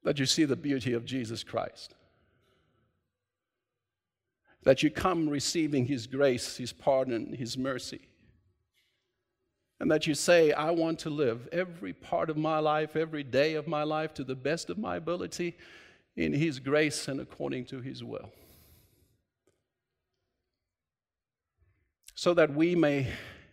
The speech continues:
experience what Jesus experiences is in the water. Two things, and I close.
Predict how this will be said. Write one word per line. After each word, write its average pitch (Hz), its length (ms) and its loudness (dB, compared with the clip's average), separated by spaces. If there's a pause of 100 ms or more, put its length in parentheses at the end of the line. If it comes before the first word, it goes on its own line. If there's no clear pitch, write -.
(180)
experience - 840 -4 (1200)
what 123 140 2
Jesus 131 400 -2
experiences 120 720 -4
is 107 100 -10
in 113 140 -4
the 110 80 -4
water. 101 360 -6 (2500)
Two 151 160 0
things, 110 320 -2
and 110 100 -4
I 104 60 -4
close. - 400 -12